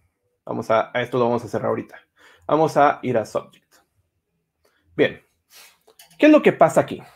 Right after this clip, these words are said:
Subject, recordar, tenemos un sujeto, tenemos observadores, un sujeto que tiene muchos observadores interesados. Esta es una clase de JavaScript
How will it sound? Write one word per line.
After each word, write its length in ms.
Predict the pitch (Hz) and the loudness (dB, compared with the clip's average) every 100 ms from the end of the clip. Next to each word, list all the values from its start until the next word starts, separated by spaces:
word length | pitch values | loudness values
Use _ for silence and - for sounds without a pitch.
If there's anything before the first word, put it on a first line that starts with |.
| _ _ _ _ _ _ | _ _ _ _ _ _
Subject, 800 | - 269 269 269 269 - - _ | 4 4 4 0 0 -6 -8 _
recordar, 480 | 170 170 165 175 139 | 2 4 6 6 4
tenemos 500 | 156 196 185 - _ | 0 2 2 -4 _
un 240 | 214 214 | 0 0
sujeto, 680 | 147 139 - 160 156 185 - _ _ _ _ _ _ | -2 -6 -2 -2 0 -4 -4 _ _ _ _ _ _
tenemos 600 | - 147 175 156 139 - _ _ _ | -4 -2 0 -2 -4 -10 _ _ _
observadores, 960 | 214 - 165 139 120 123 175 - _ _ _ _ _ _ | 2 2 2 4 4 2 0 -8 _ _ _ _ _ _
un 180 | 285 302 | 2 2
sujeto 600 | 220 - 175 208 202 - _ _ | 0 0 0 0 -4 -10 _ _
que 100 | - | -10
tiene 380 | 139 175 175 - | -6 -4 -4 -8
muchos 540 | - 202 285 - 208 - | -6 0 0 2 0 -2
observadores 640 | 131 - 135 131 151 151 | -4 0 2 4 2 0
interesados. 800 | 123 113 113 - 76 - _ _ _ _ _ _ | -6 -4 -6 -6 -10 -10 _ _ _ _ _ _
Esta 260 | - 196 196 | -2 0 0
es 100 | 202 | 0
una 180 | 170 135 | 0 0
clase 320 | 135 120 143 | 2 2 2
de 100 | 120 | 2
JavaScript 560 | 107 95 208 185 - | 0 -2 0 0 0